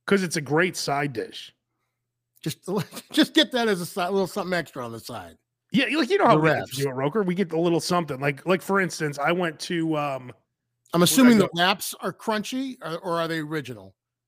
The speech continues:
Speaker 1: Th-, they're crunchy.
Speaker 2: Okay. Do they still do spicy crunchy at
Speaker 1: I believe, you know what? I
Speaker 2: K F C?
Speaker 1: bel-,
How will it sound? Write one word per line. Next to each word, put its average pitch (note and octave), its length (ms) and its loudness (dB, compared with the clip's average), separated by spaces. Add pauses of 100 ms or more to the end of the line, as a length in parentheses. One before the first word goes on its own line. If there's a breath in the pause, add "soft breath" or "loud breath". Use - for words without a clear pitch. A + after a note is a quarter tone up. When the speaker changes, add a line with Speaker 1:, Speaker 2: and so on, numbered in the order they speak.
(260)
Speaker 1:
Th-, C#3+ 160 -2
they're D#3+ 100 4
crunchy. C3 460 -6 (400)
Speaker 2:
Okay. A2+ 340 -16 (220)
Do F3 100 -2
they F#3 120 2
still G#3+ 260 -2
do G#3 160 -2
spicy A3 720 -4
crunchy C3+ 580 -12 (560)
at C#3 200 -2
Speaker 1:
I F3 40 4
believe, A#3 260 -2 (120)
you F#3 160 -2
know F4 80 2
what? F4+ 140 2
I - 0 -
Speaker 2:
K C3 160 0
F A#3+ 60 4
C? E3 80 2
Speaker 1:
bel-, G2 200 -4